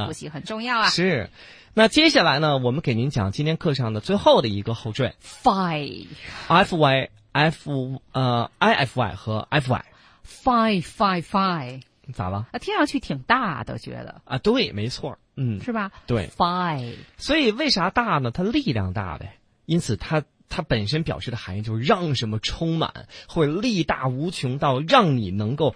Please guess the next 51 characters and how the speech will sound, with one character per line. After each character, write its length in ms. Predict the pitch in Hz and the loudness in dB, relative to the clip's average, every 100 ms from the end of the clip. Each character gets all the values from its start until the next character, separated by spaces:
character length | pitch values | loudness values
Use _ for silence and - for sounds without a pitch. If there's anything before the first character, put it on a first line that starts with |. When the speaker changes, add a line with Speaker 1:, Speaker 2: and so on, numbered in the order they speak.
| - | 0
Speaker 2:
成 340 | - - 123 160 | -2 2 0 2
为 200 | 104 104 | -2 -2
什 160 | - | -8
么。 100 | - - - | -12 -12 -2
Speaker 1:
哇， 500 | 233 226 170 127 175 | 0 0 -2 -6 -6
那 80 | 233 | -4
它 140 | 247 | -4
是 120 | 262 | -4
用 160 | 269 175 | -2 -2
于 280 | 139 147 196 | -2 -4 -4
什 180 | - | -6
么 140 | 123 262 | -4 -4
词 360 | - - 156 | -6 -10 -8
性 200 | 170 220 | -4 -4
的 60 | 147 | -4
后 140 | 139 | -4
缀 120 | 131 131 | -6 -8
啊？ 140 | - | -8
Speaker 2:
通 160 | - 127 | -4 -2
常 120 | 110 | -2
是 120 | 113 | -2
动 180 | 147 131 | -2 -2
词 160 | - 120 | 0 -2
啦。 180 | 143 - - | -2 -8 -2
Speaker 1:
动 160 | 339 | 0
词 200 | 175 - | 0 -6
啊？ 180 | 120 123 131 | -10 -8 -2
Speaker 2:
嗯。 280 | 131 104 87 92 | -2 -2 -6 -8
Speaker 1:
fire。 600 | - 170 156 127 113 113 113 _ - | -6 -4 -4 -8 -12 -14 -20 _ -4
Speaker 2:
对。 340 | 107 87 87 - _ | -2 -2 -8 -18 _
Speaker 1:
把 160 | - 131 | -14 -10
驸 160 | - 202 | -4 0
马 180 | 196 | 2
怎 160 | 214 160 | 0 -2
么 80 | 196 | -2
样？ 300 | 226 269 208 | 2 4 2
<laughs> 80 | - | 2
就 120 | 254 | 2
是 180 | - 262 | 4 2
给 160 | - 196 | 0 2
他 220 | 214 254 _ 101 - - - - | 2 0 _ -14 -14 -20 -6 -4
Speaker 2:
<laughs> 600 | - - 156 - - _ | -4 -10 -18 -18 -20 _
给 100 | 117 | -4
他 160 | 127 | 0
什 220 | 139 - 110 | 0 -2 -4
么 100 | 117 | 0
掉？ 260 | 233 254 | 6 6
Speaker 1:
怎 160 | 262 226 | 4 4
么 20 | |
fire 340 | 269 269 220 | 6 6 4
掉？ 340 | 208 208 175 | 2 2 2